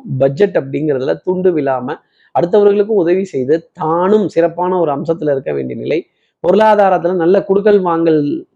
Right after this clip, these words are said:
நிலைக்கான ஒரு திருப்தி தரக்கூடிய ஒரு விஷயம், ஒரு சந்தோஷம் தரக்கூடிய விஷயம்,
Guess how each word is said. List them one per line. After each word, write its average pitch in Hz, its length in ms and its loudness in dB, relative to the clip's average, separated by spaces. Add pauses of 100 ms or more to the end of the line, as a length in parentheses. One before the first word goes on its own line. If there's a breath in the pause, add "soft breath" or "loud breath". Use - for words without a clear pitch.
(160)
நிலைக்கான 165 560 0
ஒரு 151 160 -2
திருப்தி 175 320 -4
தரக்கூடிய 165 480 0
ஒரு 139 160 0
விஷயம், 139 380 -4
ஒரு 139 140 -2
சந்தோஷம் 165 460 -4
தரக்கூடிய 147 400 -6
விஷயம், 135 360 -12